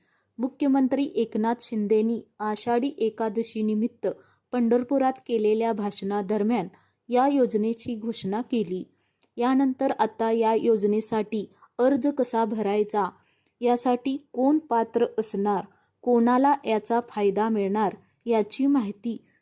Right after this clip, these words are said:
संपूर्ण माहिती आज आपण बघणार आहोत.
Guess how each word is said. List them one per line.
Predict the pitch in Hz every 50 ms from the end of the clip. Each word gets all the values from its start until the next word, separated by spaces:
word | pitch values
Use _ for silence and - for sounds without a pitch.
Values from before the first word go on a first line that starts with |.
| _ _
संपूर्ण | - - 247 233 220 - 285 294 285 285 285
माहिती | 294 294 294 294 214 190 202 - - 226 220 - - _ _ _ _ -
आज | 214 220 220 208 226
आपण | 220 214 - 220 240 311 392 -
बघणार | - 214 226 190 190 185 190 220 294 392 -
आहोत. | 226 214 185 185 185 175 165